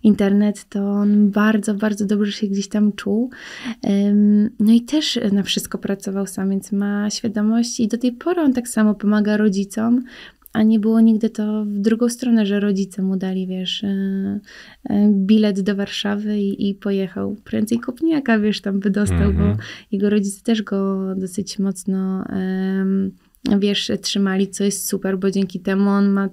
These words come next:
Speaker 1: taki szacunek do pracy i mama nigdy mu też nie odpuszczała. Dlatego ja mam też fajnego partnera w domu,
Speaker 2: Mhm.
Speaker 1: który mi pomaga we wszystkim.
Speaker 2: A co na pewno zabiera wychowanie dziecka?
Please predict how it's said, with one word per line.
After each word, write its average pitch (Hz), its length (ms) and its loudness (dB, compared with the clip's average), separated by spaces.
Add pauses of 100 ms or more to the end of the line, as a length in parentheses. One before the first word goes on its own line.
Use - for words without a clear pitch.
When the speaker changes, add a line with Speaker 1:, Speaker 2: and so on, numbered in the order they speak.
Speaker 1:
taki 196 440 -2
szacunek 196 540 -2
do 185 120 -2
pracy 196 640 -2 (340)
i 196 80 2
mama 196 260 4
nigdy 190 340 2
mu 196 160 2
też - 340 -4
nie 202 160 2
odpuszczała. 196 680 -4 (340)
Dlatego 196 280 0
ja 208 160 0
mam 208 320 2
też 208 200 -2
fajnego 208 340 4
partnera 226 520 4
w 185 60 -4
domu, 180 340 -6 (360)
Speaker 2:
Mhm. 80 200 -2
Speaker 1:
który 190 360 0
mi 185 440 -2
pomaga 202 340 0
we 185 120 -4
wszystkim. - 580 -8 (380)
Speaker 2:
A - 80 -4
co - 120 -2
na 156 120 0
pewno 85 300 2
zabiera 80 360 2
wychowanie 76 480 -2
dziecka? 73 380 -6